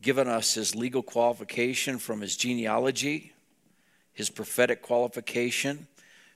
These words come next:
through the fulfillment of prophecy of his birth and infancy, his divine qualification by the Father's own testimony at his baptism,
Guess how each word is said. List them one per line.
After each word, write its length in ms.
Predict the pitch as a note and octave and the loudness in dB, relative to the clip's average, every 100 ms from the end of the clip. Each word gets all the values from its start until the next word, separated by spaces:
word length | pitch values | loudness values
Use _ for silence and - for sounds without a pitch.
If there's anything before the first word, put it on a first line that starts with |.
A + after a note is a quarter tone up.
| - | -8
through 100 | A#2 | -6
the 100 | G2+ | -6
fulfillment 480 | F#2+ G2 B2 B2 G#2+ | -8 -2 0 0 -2
of 120 | - | 0
prophecy 500 | - A#2+ C3 - C#3+ | 4 4 4 0 -2
of 100 | A2+ | -2
his 120 | G2+ | -4
birth 400 | - A#2+ B2+ C3+ | -2 0 0 -2
and 100 | G2 | -8
infancy, 720 | G#2+ B2+ - C3+ - C#3 D3 - _ _ _ _ _ _ _ _ _ _ _ _ _ | -8 -6 -4 0 0 -2 -8 -16 _ _ _ _ _ _ _ _ _ _ _ _ _
his 140 | A2 | -6
divine 420 | G2+ G#2 A2+ C3 B2+ | -4 2 4 4 2
qualification 920 | C3 C3+ A#2+ A2+ C3 C3+ - C#3+ C#3 | 2 2 0 -2 0 0 0 -2 0
by 200 | B2 A2+ | 0 2
the 80 | G#2+ | 0
Father's 460 | - A#2+ B2 A2 | 0 2 2 0
own 220 | A#2+ B2+ A#2+ | -2 -2 0
testimony 760 | - C3+ - C#3+ D#3 E3+ C3+ | 2 2 0 -2 -2 -2 -2
at 100 | A2 | -2
his 140 | G2 | -4
baptism, 760 | F2+ A2+ A#2+ - C3+ C3+ E3 | -2 0 0 -2 -2 -2 -6